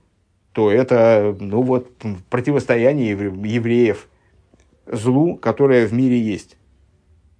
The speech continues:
в том числе внутреннему своему злу. И как с этим можно сравнивать какую-то мелочевку, вроде там обвешивания покупателей? Так вот, <laughs> именно в этом-то и фокус, что подобно тому, как,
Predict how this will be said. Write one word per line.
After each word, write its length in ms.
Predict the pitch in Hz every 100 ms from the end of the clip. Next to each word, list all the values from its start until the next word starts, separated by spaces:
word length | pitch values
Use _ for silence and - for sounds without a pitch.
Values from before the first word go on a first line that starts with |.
| _
в 100 | -
том 160 | 135 131
числе 380 | 113 120 120
внутреннему 680 | 117 - 120 123 120 113 107
своему 380 | 101 117 110 113
злу. 300 | 104 110 - _ _ _ _ _ _ _ -
И 100 | -
как 300 | - 139 -
с 120 | -
этим 280 | 135 - 113
можно 340 | 120 107 104
сравнивать 720 | 92 151 185 160 123 110 - _ _ _
какую-то 500 | - 117 147 139 120
мелочевку, 680 | 120 127 123 - 127 131 113
вроде 360 | 107 117 120 110
там 220 | 107 104
обвешивания 540 | 101 117 110 113 110
покупателей? 680 | 101 107 131 117 - 87 - _ - _ 110
Так 160 | 104
вот, 140 | 117 - - 127
<laughs> 260 | - - 104
именно 380 | 143 117 117 113
в 120 | 135
этом-то 360 | 131 117 113
и 80 | 131
фокус, 460 | 127 208 196 110 - _ _ _ _ _ _ _ _ _ _ _ _ _ _
что 400 | - 135 120 117
подобно 480 | - 123 135 123 110
тому, 320 | 120 127 117
как, 400 | - 113 -